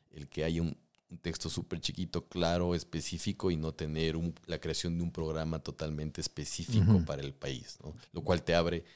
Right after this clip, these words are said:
Speaker 1: un abanico de, de, de opciones, porque otros países que pueden estar en el caso de Ecuador, de la región o de otros continentes, también pueden decir, "Oye, ya que estás creando, a mí también incluye", ¿no?
Speaker 2: Claro.
Speaker 1: Entonces, se abría políticamente para Estados Unidos un abanico diferente de,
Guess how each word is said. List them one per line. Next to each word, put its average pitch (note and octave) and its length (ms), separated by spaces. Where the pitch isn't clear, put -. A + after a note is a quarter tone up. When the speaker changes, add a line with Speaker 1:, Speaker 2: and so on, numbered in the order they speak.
Speaker 1:
un D#2 140
abanico D2+ 500
de, C#2+ 220
de, C#2+ 520
de E2 80
opciones, F#2 360
porque - 220
otros F2 240
países E2+ 460
que - 100
pueden D#2+ 300
estar D#2 340
en C#2+ 80
el C#2 100
caso D#2 280
de D#2+ 80
Ecuador, E2 500
de D2+ 100
la C#2+ 120
región C#2 420
o F2 300
de C#2+ 60
otros D2+ 240
continentes, F2+ 560
también F#2+ 240
pueden F#2 200
decir, E2+ 240
"Oye, F2+ 200
ya E2+ 180
que - 80
estás - 240
creando, D#2+ 400
a D#2 60
mí D2+ 120
también C#2+ 300
incluye", C#2+ 380
¿no? C2 60
Speaker 2:
Claro. G2 360
Speaker 1:
Entonces, D#2+ 380
se - 160
abría G2 400
políticamente F2 600
para D#2+ 120
Estados E2 300
Unidos D#2 260
un D2+ 120
abanico D2+ 340
diferente D#2 640
de, C#2 200